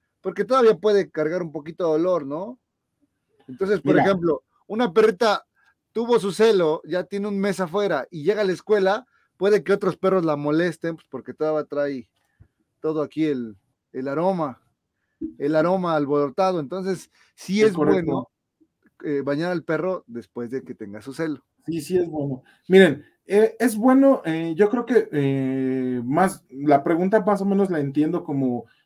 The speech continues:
Speaker 2: o sea, ¿le pasaría algo malo si, si la baño mientras está en celo? No, no le pasa
Speaker 1: No,
Speaker 2: nada.
Speaker 1: ¿ah?
Speaker 2: El perrito se puede seguir bañando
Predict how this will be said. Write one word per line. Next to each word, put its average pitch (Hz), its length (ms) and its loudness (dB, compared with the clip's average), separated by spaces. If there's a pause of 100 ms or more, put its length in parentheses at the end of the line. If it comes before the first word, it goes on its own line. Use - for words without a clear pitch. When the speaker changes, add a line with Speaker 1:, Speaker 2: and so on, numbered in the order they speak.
Speaker 2:
o 135 100 -4
sea, 165 120 2
¿le 165 140 4
pasaría 170 560 4
algo 185 260 4
malo 170 400 0
si, 127 300 -4
si 131 140 -6
la 127 120 2
baño 143 280 0
mientras 127 360 -8
está 110 200 -10
en 131 80 -6
celo? 180 360 0 (320)
No, 196 180 4
no 226 120 4
le 226 100 4
pasa 196 260 0
Speaker 1:
No, 185 140 -2
Speaker 2:
nada. 143 140 0 (100)
Speaker 1:
¿ah? 269 40 -18 (160)
Speaker 2:
El 151 160 -4
perrito 180 340 -2
se 196 100 -4
puede 190 220 -4
seguir 165 260 -4
bañando 165 640 0